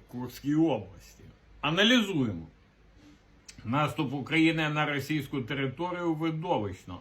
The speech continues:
але стратегічно глухий кут. Пише швейцарський оглядач Андреас Рюєш в статті для Невю, е, Зюхер Зейтюнг.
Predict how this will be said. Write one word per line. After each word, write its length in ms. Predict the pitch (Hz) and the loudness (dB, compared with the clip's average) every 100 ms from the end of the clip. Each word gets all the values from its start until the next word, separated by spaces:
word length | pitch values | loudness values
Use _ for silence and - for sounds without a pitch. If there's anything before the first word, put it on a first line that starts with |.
| - | -6
але 520 | 117 120 127 143 147 | -2 0 0 -2 -4
стратегічно 920 | - 131 120 117 110 117 110 113 117 | -6 -6 -6 -4 -4 -2 -4 -6 -4
глухий 400 | 107 110 104 123 | -4 -4 -4 -6
кут. 300 | 117 160 117 - - - - _ - | -6 -4 -6 -8 -20 -20 -20 _ -2
Пише 380 | 175 175 185 | 0 0 -4
швейцарський 800 | 160 165 151 - 175 151 - 151 | -2 0 0 2 2 2 -2 -2
оглядач 540 | 127 139 135 147 175 - - | 0 0 -2 0 0 0 -4
Андреас 920 | 147 143 135 143 156 143 131 120 - - - | 0 2 2 0 2 2 2 -2 -6 -16 -8
Рюєш 680 | 127 127 143 156 165 190 196 - - - - - | -4 -2 0 0 0 0 -4 -8 -20 -20 -20 -20
в 40 | |
статті 720 | - - 151 135 180 196 196 135 | -18 -4 -2 -2 -2 2 2 0
для 460 | 139 156 147 139 - | 2 4 4 2 -4
Невю, 760 | 135 139 165 170 175 180 175 - - _ 117 | -4 0 2 2 0 -4 -6 -8 -14 _ -10
е, 40 | 120 117 113 113 | -6 -4 -2 -2
Зюхер 720 | 107 127 165 156 175 156 135 - - - | -2 0 0 0 0 -2 -4 -10 -20 -12
Зейтюнг. 720 | 107 107 170 151 214 165 101 | -6 0 2 2 0 0 0